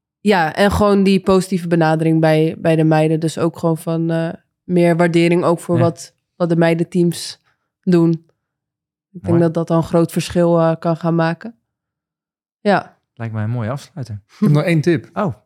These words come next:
Speaker 2: jij hebt
Speaker 3: Ja,
Speaker 2: een tip.
Speaker 3: jij zet mij aan het denken. Jij zei van, ja, de, onze wereld is soms een beetje afgestemd op de man. Eh, een tijd geleden heb ik daar eigenlijk een hele mooie docu over gezien.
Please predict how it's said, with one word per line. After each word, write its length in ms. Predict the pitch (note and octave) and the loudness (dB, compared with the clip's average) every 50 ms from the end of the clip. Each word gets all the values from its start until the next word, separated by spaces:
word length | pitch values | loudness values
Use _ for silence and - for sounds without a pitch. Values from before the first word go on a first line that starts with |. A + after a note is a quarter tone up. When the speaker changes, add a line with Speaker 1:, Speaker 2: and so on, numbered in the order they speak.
| _ | _
Speaker 2:
jij 140 | _ A2 C3+ | _ -4 -2
hebt 100 | C#3 D3 C#3+ | 0 0 0
Speaker 3:
Ja, 60 | C3 | 0
Speaker 2:
een 60 | C3 | 0
tip. 120 | B2+ B2 | 0 0
Speaker 3:
jij 160 | C3+ C#3 C#3 C3+ | 0 0 0 0
zet 200 | B2 D#3+ D#3 - | -2 -2 -2 0
mij 160 | D#3 C#3+ C3 | 0 0 2
aan 100 | C3 B2+ | 2 2
het 100 | B2 B2 | 4 4
denken. 280 | C3+ C#3+ C#3 - A#2+ | 2 2 0 -2 -2
Jij 120 | A#2 A#2 A#2 | -2 -2 0
zei 200 | A2+ B2+ B2+ B2 | 0 0 -2 -2
van, 120 | - C3+ | -4 -6
ja, 100 | B2+ A#2+ | -6 -6
de, 200 | A2+ A2+ A#2 A2+ - C3 C3 - _ _ _ _ _ _ _ | -6 -6 -8 -10 -12 -16 -18 -18 _ _ _ _ _ _ _
onze 220 | - B2 A#2+ B2+ | 0 0 2 4
wereld 340 | C3 C3+ D3 D#3+ D3 C3+ A#2+ | 4 4 2 2 2 0 0
is 100 | C3 A#2+ | -2 -4
soms 240 | - - C3 B2 A2 | -2 -2 -2 0 0
een 60 | B2 | 0
beetje 200 | A#2+ A#2 A2+ G#2 | -2 -2 -4 -8
afgestemd 540 | - - - - - - B2+ A#2+ A#2 A2+ A2+ _ _ | -16 -16 -18 -18 -12 -10 -8 -8 -6 -8 -10 _ _
op 200 | - A#2+ A2+ A2+ | -8 -2 0 2
de 60 | A2+ | 2
man. 340 | A#2 C3+ C3+ A#2 G#2 G2+ - _ _ _ _ _ _ _ _ _ _ _ _ | 2 2 2 0 -2 -6 -8 _ _ _ _ _ _ _ _ _ _ _ _
Eh, 500 | - A#2 A2+ A2+ A#2 A#2+ A#2+ A#2 A#2+ A#2+ | -4 -2 0 0 0 0 0 0 0 0
een 120 | - B2+ B2 | 0 0 2
tijd 160 | C#3+ D3 C#3 | 2 0 0
geleden 240 | - D3 D3 - E3 | 0 0 0 2 0
heb 80 | E3+ | 0
ik 60 | D3 C#3 | 0 0
daar 140 | C#3 C3+ C3 | 0 0 0
eigenlijk 280 | A#2+ - C#3 C3+ B2 B2+ | -2 -4 -6 -4 -2 0
een 60 | B2+ | 2
hele 140 | B2+ C3+ C3+ | 2 2 2
mooie 180 | C3 C3 B2 A#2 | 0 0 0 0
docu 320 | A2+ B2+ C3+ B2 - - | 0 0 -2 -2 -4 -10
over 180 | G#2+ G#2 A#2 - | -10 -10 -12 -14
gezien. 340 | - - - G#2+ - G#2 | -20 -18 -16 -14 -14 -14